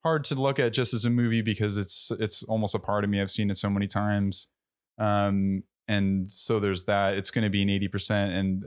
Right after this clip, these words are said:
I, I think it's, uh, hits all the funny, funny buttons just right. If I'm gonna criticize, yeah, there's some, like, s-, trappings of its time, you know, like that stuff that just doesn't hold up, i-, i-, whether it's, uh, yeah, even at the beginning, it's something that's, like, my, one of my bugaboos is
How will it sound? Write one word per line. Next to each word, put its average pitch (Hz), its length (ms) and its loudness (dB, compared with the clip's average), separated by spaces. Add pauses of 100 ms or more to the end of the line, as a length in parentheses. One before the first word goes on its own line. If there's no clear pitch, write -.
I, 95 240 0
I - 20 0
think 98 220 -4
it's, - 300 0 (640)
uh, 92 480 0
hits 127 220 -2
all 113 120 2
the 101 80 -2
funny, 113 480 0
funny 170 280 0
buttons 107 380 0
just 113 300 0
right. 110 260 2
If - 600 -20
I'm 147 180 2
gonna 139 140 2
criticize, 131 680 0
yeah, 196 120 2
there's 127 180 2
some, 131 160 2
like, 113 420 0 (560)
s-, - 240 0
trappings 139 480 2
of 135 120 2
its - 180 0
time, 131 360 2
you 98 100 2
know, 92 220 2
like 92 200 0
that 101 320 -2
stuff 123 260 0
that 107 160 0
just 110 160 0
doesn't 113 200 0
hold 110 280 0
up, 107 200 2
i-, 110 200 -2
i-, 120 40 2
whether 110 300 2
it's, - 340 0 (640)
uh, 101 260 2
yeah, 160 180 2
even 127 240 2
at 123 120 0
the 120 60 -2
beginning, 110 600 2
it's 95 100 2
something 107 360 0
that's, 101 180 0
like, 104 140 0
my, 104 180 0
one 98 160 0
of 104 60 0
my 98 100 2
bugaboos 104 720 0
is 92 300 -2